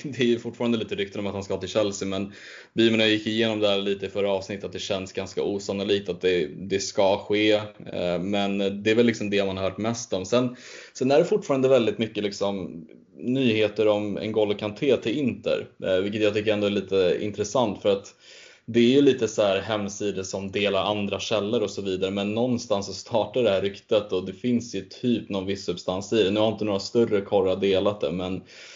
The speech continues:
det är fortfarande, liksom, rykten om att Kanté är, eh, liksom, en intressant transfer för Conte att genomföra. Sen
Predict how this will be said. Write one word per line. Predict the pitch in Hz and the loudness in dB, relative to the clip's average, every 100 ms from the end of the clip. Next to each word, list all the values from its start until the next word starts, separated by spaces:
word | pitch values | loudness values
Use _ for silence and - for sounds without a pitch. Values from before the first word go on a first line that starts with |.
| - | -10
det | - 113 | 2 6
är | 120 | 6
fortfarande, | 123 120 110 104 101 | 4 0 0 0 0
liksom, | 95 - 95 | -4 -6 -6
rykten | 95 95 - 95 | -6 -6 -4 -2
om | 92 | -2
att | 87 - - - | -4 -6 -18 -20
Kanté | - 101 98 107 101 | -6 -4 -2 2 4
är, | 101 104 90 - - - - | 6 6 4 0 -10 -18 -8
eh, | 55 50 50 50 50 52 71 | -6 -4 -4 -4 -4 -2 -2
liksom, | 101 - 92 | -2 -4 -2
en | 87 | 0
intressant | 85 92 95 110 98 98 | 0 -2 -2 0 0 0
transfer | - 101 98 - | 0 0 0 -4
för | 87 104 92 | 0 4 4
Conte | 90 104 98 95 | 4 0 -2 -2
att | 90 | -2
genomföra. | 92 92 90 117 101 | -2 -2 2 4 6
Sen | 98 120 120 | 4 2 0